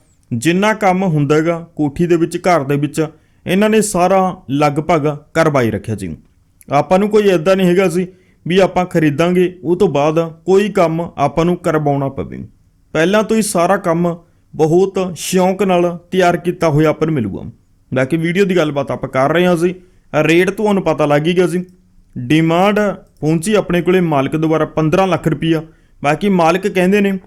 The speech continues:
ਵੀ ਰੇਟ ਮੌਕੇ 'ਤੇ ਹੋ ਜਾਊਗਾ। ਤੁਸੀਂ ਜਾ ਕੇ ਜੇ ਦੇਖਣਾ ਚਾਹੁੰਦੇ ਹੋ ਜੀ, ਤਾਂ ਮਾਲਕ ਦਾ ਮੋਬਾਈਲ ਨੰਬਰ ਵੀ ਤੁਹਾਨੂੰ ਅੱਗੇ ਵੀਡੀਓ 'ਚ ਦੇਖਣ ਨੂੰ ਮਿਲੂਗਾ।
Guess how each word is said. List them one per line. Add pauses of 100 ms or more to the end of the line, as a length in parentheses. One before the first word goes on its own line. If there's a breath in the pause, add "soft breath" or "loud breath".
(340)
ਵੀ
ਰੇਟ (340)
ਮੌਕੇ
'ਤੇ (260)
ਹੋ
ਜਾਊਗਾ। (460)
ਤੁਸੀਂ
ਜਾ
ਕੇ (140)
ਜੇ
ਦੇਖਣਾ (120)
ਚਾਹੁੰਦੇ
ਹੋ
ਜੀ, (540)
ਤਾਂ
ਮਾਲਕ
ਦਾ
ਮੋਬਾਈਲ
ਨੰਬਰ
ਵੀ
ਤੁਹਾਨੂੰ
ਅੱਗੇ
ਵੀਡੀਓ
'ਚ
ਦੇਖਣ
ਨੂੰ
ਮਿਲੂਗਾ।